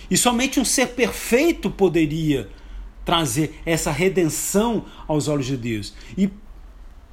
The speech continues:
o homem não seria capaz disso. Nós já estudamos isso. Não sendo o homem capaz disso, Cristo se ofereceu para ser o Cordeiro Imaculado, aquele que livraria o, o homem do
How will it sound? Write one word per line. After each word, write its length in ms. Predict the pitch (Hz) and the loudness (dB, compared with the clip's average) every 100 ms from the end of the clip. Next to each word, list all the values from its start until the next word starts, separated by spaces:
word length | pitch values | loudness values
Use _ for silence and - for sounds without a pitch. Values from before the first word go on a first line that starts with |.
| - - | -10 0
o 140 | 175 | 6
homem 280 | 202 240 247 | 6 6 2
não 100 | 247 | 0
seria 420 | - 220 262 285 | 0 2 4 4
capaz 380 | 226 175 151 117 | 2 0 0 -2
disso. 320 | 127 117 175 | -4 -4 -2
Nós 140 | 226 | -2
já 80 | 247 | 0
estudamos 600 | 254 262 190 262 277 135 | -2 -4 0 0 0 -2
isso. 280 | 117 104 - - - - | -4 -6 -8 -12 -8 2
Não 140 | 208 | 2
sendo 260 | 202 269 240 | 4 2 2
o 40 | |
homem 180 | 233 220 | 2 2
capaz 580 | 214 175 - 226 240 156 | 2 2 2 2 2 0
disso, 560 | 139 214 254 - - - - - - - - - | 0 0 0 -2 -4 -8 -20 -20 -20 -20 -6 2
Cristo 500 | 208 277 - - 185 | 4 4 0 0 0
se 140 | 220 | 0
ofereceu 560 | 196 214 190 - 226 233 | 2 4 4 4 0 2
para 200 | 214 196 | 0 -2
ser 180 | 233 | -2
o 60 | 214 | -4
Cordeiro 880 | - 220 151 131 214 311 320 185 - - | 0 0 0 2 2 4 2 0 -4 -6
Imaculado, 760 | 165 170 165 - 143 127 107 104 - - | -2 0 -2 0 0 0 -4 -8 -14 -2
aquele 400 | 185 190 240 240 | 0 2 0 0
que 140 | - | 0
livraria 800 | 240 233 190 196 170 196 269 262 | 0 0 2 4 4 2 2 4
o, 140 | 190 165 156 180 214 | 2 2 0 -2 2
o 120 | 170 | 4
homem 480 | 196 262 254 160 - - - | 6 4 4 2 -2 -14 -4
do 260 | 147 247 | 2 2